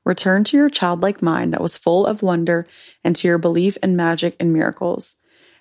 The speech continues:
Instead of being limited by reason, allow yourself to fly high into possibility and believe you can be, do, and have anything. If you can see it happening in your mind, it can become real in the physical.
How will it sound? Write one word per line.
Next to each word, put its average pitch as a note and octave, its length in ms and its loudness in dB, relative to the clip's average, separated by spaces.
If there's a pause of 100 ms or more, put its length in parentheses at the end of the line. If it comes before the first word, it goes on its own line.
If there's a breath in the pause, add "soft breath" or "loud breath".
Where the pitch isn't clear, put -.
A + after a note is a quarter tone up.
Instead F#3+ 320 2
of G#3 120 2
being B3 260 4
limited F3+ 400 0
by G#3+ 120 0
reason, E3+ 580 -2
allow E3+ 240 0
yourself G3+ 480 -2
to F#3+ 100 -2
fly E3+ 300 -2
high E3 400 -4
into F#3+ 240 -2
possibility E3+ 800 0
and E3+ 120 -2
believe E3+ 440 0 (420 loud breath)
you F#3 140 2
can E3+ 240 0
be, G#3 400 2 (120)
do, F#3 380 4
and E3+ 120 -2
have D#3+ 380 -4
anything. D3+ 560 -4 (720 loud breath)
If E3+ 160 -2
you G3+ 60 0
can A#3+ 180 4
see G3+ 240 2
it F#3+ 120 -2
happening F3+ 400 0
in F3 80 0
your G3 100 2
mind, D#3 460 0
it F#3 100 0
can G3+ 140 0
become F3 440 0
real E3 360 2
in E3 100 -2
the E3 80 0
physical. - 600 -4